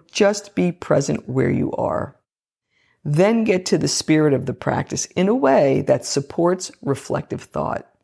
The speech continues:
Feel free to modify any practice so you'll do them with presence, intention, and positivity. The next practice is journaling, and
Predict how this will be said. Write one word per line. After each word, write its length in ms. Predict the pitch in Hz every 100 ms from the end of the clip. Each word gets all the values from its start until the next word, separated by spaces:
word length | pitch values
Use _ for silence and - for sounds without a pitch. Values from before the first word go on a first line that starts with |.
| _ _ _ _ _ _
Feel 260 | - 196
free 300 | 185 - 180
to 80 | 175
modify 640 | 165 156 156 151 - 135 - -
any 200 | 170 214
practice 600 | 220 185 170 - 233 -
so 100 | -
you'll 240 | 151 147
do 220 | 139 151 156
them 180 | 147
with 240 | 131 - -
presence, 600 | - 151 208 247 - - _ _ _ _ -
intention, 840 | 143 139 - 151 160 - 202 214 - _ -
and 180 | 131 127
positivity. 800 | 120 - - - - - - _ _ _ _ _ _ _ _ _ _ _ _ _ _ -
The 80 | 220
next 320 | 269 285 -
practice 480 | 175 151 147 147 - -
is 180 | 147
journaling, 680 | - 135 127 131 113 104 - - _ _
and 120 | 170